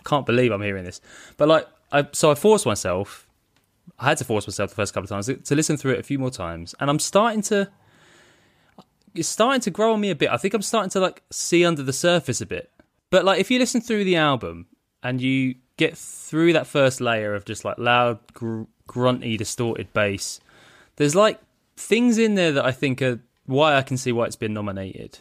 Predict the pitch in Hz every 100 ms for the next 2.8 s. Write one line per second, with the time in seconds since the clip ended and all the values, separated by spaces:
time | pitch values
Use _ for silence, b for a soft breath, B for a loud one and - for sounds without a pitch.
0 | - 127 147 143 131 - _ _ _ b
1 | b b b - 185 196 202 185 151 143
2 | 117 113 107 98 - 110 151 143